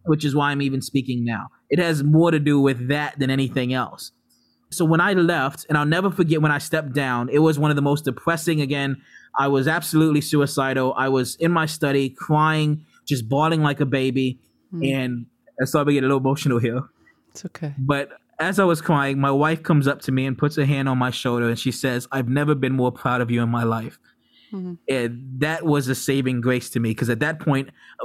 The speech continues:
Speaker 1: and it's, and he's under-, understand this, that when I stepped down from that church and that in my ministry, I wasn't leaving Emmanuel, I was leaving ministry, because I had already heard of what Emmanuel had done to others who had left in regards to misrepresentations of character and everything else.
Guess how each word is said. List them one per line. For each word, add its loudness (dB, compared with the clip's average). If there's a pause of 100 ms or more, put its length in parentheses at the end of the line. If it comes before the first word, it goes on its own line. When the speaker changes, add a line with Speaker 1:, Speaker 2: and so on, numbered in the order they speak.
(120)
Speaker 1:
and 2
it's, 2
and 4
he's 2
under-, 4
understand 0
this, -2
that -2
when -2
I 0
stepped -4
down 0
from -2
that -6
church -2
and -4
that -2 (120)
in -4
my 0
ministry, 0 (640)
I 2
wasn't 2
leaving 4
Emmanuel, -4 (180)
I 2
was 2
leaving 0
ministry, -6 (640)
because 0
I -2
had 0
already 4
heard 4
of 0
what -2
Emmanuel 0
had -2
done -2
to -8
others 0
who 2
had 0
left -2
in -2
regards 0
to -8
misrepresentations -2
of -8
character 0
and 0
everything -2
else. -2